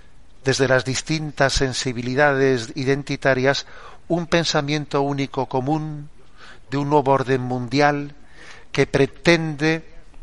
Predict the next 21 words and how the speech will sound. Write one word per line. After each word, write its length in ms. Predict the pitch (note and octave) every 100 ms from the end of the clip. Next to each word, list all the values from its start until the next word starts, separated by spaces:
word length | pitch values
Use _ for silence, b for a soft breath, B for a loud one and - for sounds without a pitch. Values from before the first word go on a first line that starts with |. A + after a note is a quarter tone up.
| -
rediseñar, 960 | - C#3+ B2+ C3 - B2+ B2+ C#3+ - - - - -
eh, 140 | A#2
la 140 | B2 A#2+
concepción 520 | B2+ A#2+ B2 - D3
antropológica 880 | C#3 C3 B2 - A#2 C3+ C3 - A#2
de, 220 | A#2+ A2+ B B -
del 160 | G#2+ C3
hombre, 480 | E3 D3+ D3+ D3+
de 100 | C3
la 120 | A#2 G#2+
vida, 360 | D#3 C#3+ D#3
de 120 | C#3
la 100 | B2
familia, 760 | G#2+ A2 B2 D3+ C#3+ D3 D3 D3 b b b b -
del 140 | - A#2
matrimonio, 720 | A#2 - A#2 C#3 C#3 C#3 C#3+ b b b b -
que 140 | -
pretende 460 | - C3 - C3+ C#3
negar 640 | C3 A#2+ C#3 C#3+ A#2+ A2 -
la 280 | B2 A#2+ A#2
naturaleza, 920 | A2+ - B2 A#2 C#3+ - D3 C#3+ D3